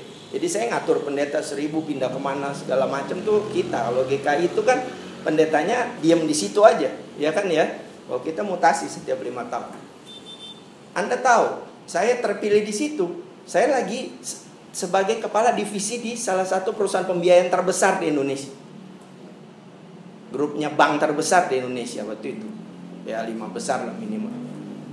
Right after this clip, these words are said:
Saya berhenti kerja tuh. Sepuluh tahun. Saya jadi dua periode, ya, lima tahun, lima tahun baru bol-, nggak boleh terpilih lagi. Walaupun orang masih mau pilih saya,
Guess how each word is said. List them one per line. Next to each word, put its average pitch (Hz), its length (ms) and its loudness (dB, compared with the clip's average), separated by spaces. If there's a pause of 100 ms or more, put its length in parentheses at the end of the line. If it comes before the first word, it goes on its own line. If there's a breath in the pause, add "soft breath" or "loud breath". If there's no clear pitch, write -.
Saya 226 240 4
berhenti 233 320 2
kerja 214 320 2
tuh. - 160 -4 (1800)
Sepuluh 190 400 2
tahun. 208 480 4 (1300)
Saya 175 240 4
jadi 185 400 4
dua 156 320 4
periode, 185 440 4
ya, 165 200 4
lima 156 240 0
tahun, 175 280 6
lima 165 200 0
tahun 190 320 4
baru 165 200 4
bol-, 156 240 8
nggak 151 160 4
boleh 156 240 4
terpilih 165 400 2
lagi. 165 240 4
Walaupun 151 360 4
orang 185 240 6
masih 170 240 0
mau 151 120 -4
pilih 156 200 2
saya, 170 320 4